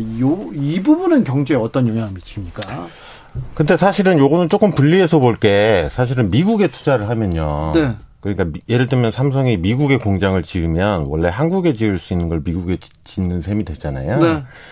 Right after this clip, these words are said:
Speaker 2: 그러니까 미국과 뭔가를 주고받을 수 있는 외교적 카드로는 좋을 수 있으나
Speaker 1: 네.
Speaker 2: 그러니까 한국의 경제, 고용과 투자 창출,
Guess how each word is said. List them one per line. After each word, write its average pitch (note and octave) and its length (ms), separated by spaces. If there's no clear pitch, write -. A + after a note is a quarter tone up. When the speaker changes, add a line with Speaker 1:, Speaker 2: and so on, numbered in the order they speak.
Speaker 2:
그러니까 G2 120
미국과 C3+ 500
뭔가를 G#2 420
주고받을 G2+ 580
수 - 140
있는 F#2 160
외교적 A2 460
카드로는 F#2 560
좋을 F2+ 240
수 - 160
있으나 D2+ 640
Speaker 1:
네. C#3+ 180
Speaker 2:
그러니까 F2 100
한국의 D3+ 500
경제, F2 420
고용과 F2 500
투자 B2 300
창출, D#2+ 560